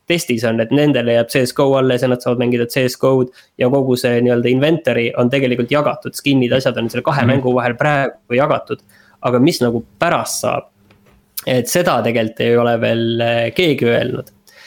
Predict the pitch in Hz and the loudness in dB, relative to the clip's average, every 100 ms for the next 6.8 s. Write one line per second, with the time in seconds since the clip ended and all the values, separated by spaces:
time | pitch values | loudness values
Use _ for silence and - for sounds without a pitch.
0 | - _ _ - 139 165 208 247 247 220 | -20 _ _ -2 2 2 2 2 2 4
1 | 180 160 170 160 147 151 180 156 147 147 | 4 4 4 2 2 2 4 4 4 4
2 | 135 151 170 - 143 131 139 131 131 139 | 0 0 0 0 0 2 4 2 2 2
3 | 135 131 135 131 156 160 139 127 160 165 | 2 2 2 2 0 0 0 0 0 0
4 | 123 117 123 123 123 - 220 - 123 117 | 0 2 0 0 -2 -2 -2 -2 0 -2
5 | - - _ _ - 123 127 127 127 - | -8 -20 _ _ -8 -2 2 2 0 -4
6 | _ 127 127 123 123 123 123 123 | _ 0 2 4 4 4 4 2